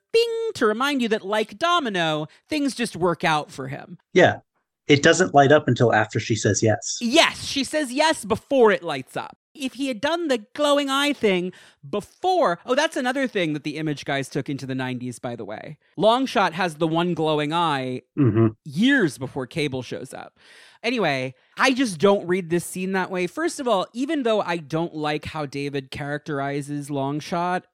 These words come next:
Speaker 1: I don't think he characterizes Longshot that nastily. And I just also, I just don't think that that's what we're meant to understand here. So if that's something that you, the listener, have heard about or have been stressed about,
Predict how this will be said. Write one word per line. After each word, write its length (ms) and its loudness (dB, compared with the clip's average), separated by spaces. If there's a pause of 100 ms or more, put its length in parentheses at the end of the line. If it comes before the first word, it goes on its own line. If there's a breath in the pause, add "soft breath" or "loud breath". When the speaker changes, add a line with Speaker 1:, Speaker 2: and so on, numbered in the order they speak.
Speaker 1:
I 520 -2 (180)
don't 340 0
think 180 -4
he 120 -6
characterizes 540 -2
Longshot 500 0 (560)
that 460 0 (160)
nastily. 880 -2 (100)
And 580 -2 (120)
I 160 -2
just 260 -4
also, 300 -2
I 100 2
just 240 -6
don't 260 -2
think 180 -8
that 160 -10
that's 440 -6
what 200 -2
we're 100 -2
meant 220 -4
to 100 -10
understand 640 -10
here. 160 -16
So 340 -4 (380 soft breath)
if 160 -10
that's 260 -6
something 440 -4
that 180 -2 (140)
you, 300 -2
the 100 0
listener, 600 0
have 200 -8
heard 320 -4
about 300 -2
or 80 -4
have 100 -14
been 140 -10
stressed 420 -8
about, 380 -8